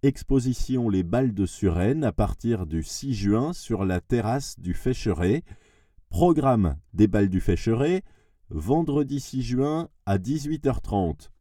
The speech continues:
ouverture, de vingt heures à minuit, bal salsa, samedi sept juin,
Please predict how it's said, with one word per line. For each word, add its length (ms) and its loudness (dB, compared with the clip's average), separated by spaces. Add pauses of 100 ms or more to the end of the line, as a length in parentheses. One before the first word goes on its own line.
ouverture, 840 0 (360)
de 120 0
vingt 320 0
heures 140 0
à 60 2
minuit, 560 2 (240)
bal 320 0
salsa, 680 -2 (500)
samedi 540 -6
sept 280 0
juin, 440 -2